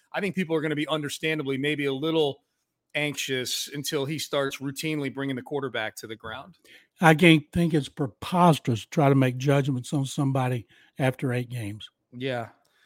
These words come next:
Speaker 1: Content is king, though, John, just so you know. Uh, Charles Honeycutt, do you believe the national media finally views Stroud as one of the best potential superstars now? From everyone here, yesterday's performance, meaning Sunday's performance, wasn't a shock,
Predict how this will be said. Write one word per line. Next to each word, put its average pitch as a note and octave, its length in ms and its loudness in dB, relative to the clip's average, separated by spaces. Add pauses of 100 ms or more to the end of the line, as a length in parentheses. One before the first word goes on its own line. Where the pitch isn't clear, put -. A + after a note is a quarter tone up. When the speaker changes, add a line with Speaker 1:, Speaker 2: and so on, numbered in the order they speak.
(160)
Speaker 1:
Content C#3 380 -4
is G#2+ 140 -10
king, B2 260 -6
though, G2 160 -8
John, G2+ 320 -8
just A#2 220 -10
so A#2 80 -10
you G#2+ 100 -8
know. G2+ 240 -10 (600)
Uh, C3 260 -4 (120)
Charles G3 480 4
Honeycutt, D#3+ 600 0 (120)
do D3+ 80 -6
you E3 140 -2
believe F3 380 0
the F3 80 0
national F#3+ 440 2
media F3+ 380 2
finally G#3+ 480 4
views F#3+ 260 -2
Stroud F3+ 380 2
as C3+ 120 0
one E3 140 -2
of E3+ 60 -2
the D#3 60 0
best D#3+ 320 0
potential F3+ 440 -2
superstars C#3 800 -2
now? C3+ 220 0
From C#3+ 180 -4
everyone F#3 400 0
here, E3+ 320 2
yesterday's D#3+ 520 -2
performance, D#3+ 640 -6 (520)
meaning B2+ 180 -4
Sunday's C#3 340 -2
performance, C3 520 -6
wasn't D3 280 0
a - 20 -2
shock, D3+ 420 0